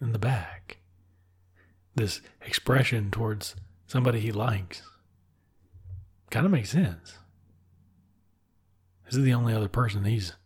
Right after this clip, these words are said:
reached out to in this entire book, besides his family. But anyway, Nelson leaves as Kyle starts to have dinner. And after dinner, Kyle and his dad go over homework.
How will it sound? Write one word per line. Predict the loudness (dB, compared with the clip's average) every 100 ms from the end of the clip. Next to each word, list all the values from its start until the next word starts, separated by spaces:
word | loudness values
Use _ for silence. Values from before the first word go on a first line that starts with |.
| -6
reached | -4 -4 -2
out | 0 0
to | 0 0
in | 0
this | -2
entire | 0 0 4
book, | 4 2 -4 -18 -20 -10
besides | -4 -2 -2 -4
his | -4
family. | -2 0 -2 -6 -12 _ _ _ _ _ _ _ _ _ _ -20 _
But | 4 6 6
anyway, | 2 -2 -6 -10 _ _ _ _ -20 _ _ _
Nelson | 4 6 4 2 2
leaves | 4 4 2 -2
as | -4
Kyle | 0 0 -2
starts | -4 -4 -2
to | -4
have | 0
dinner. | 0 0 -2 -8 _ _ _ _ _ _ _ _ _ _ -2
And | 0
after | 0 0
dinner, | 0 2 0
Kyle | 0 0 0
and |
his | -2
dad | 0 2 2 -2
go | -2
over | -2 6
homework. | 6 6 2 -4